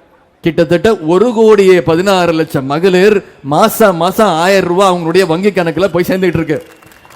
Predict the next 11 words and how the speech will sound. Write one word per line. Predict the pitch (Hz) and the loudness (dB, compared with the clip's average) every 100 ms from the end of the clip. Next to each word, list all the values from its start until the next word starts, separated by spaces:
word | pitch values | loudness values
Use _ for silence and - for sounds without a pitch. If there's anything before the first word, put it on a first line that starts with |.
| - | -8
அந்த | 165 190 | -6 0
திட்டத்துல | 190 208 202 247 220 226 196 | 2 2 2 2 4 2 0
விண்ணப்பிச்சவங்க | 180 220 254 254 240 208 196 214 202 | -2 -2 0 -2 0 0 2 0 2
ஒரு | 196 | 2
கோடியே | 208 220 208 214 | 4 4 4 2
அறுபது | 175 208 208 | 2 2 2
லட்சம் | 190 185 165 | 0 -2 -2
பேர். | 175 175 165 - - _ _ _ _ - | 0 0 -2 -12 -20 _ _ _ _ -8
இப்போ | 170 - 196 | -8 0 0
அந்த | 165 165 | 0 -4
திட்டத்துல | 165 196 214 214 | -4 -2 0 0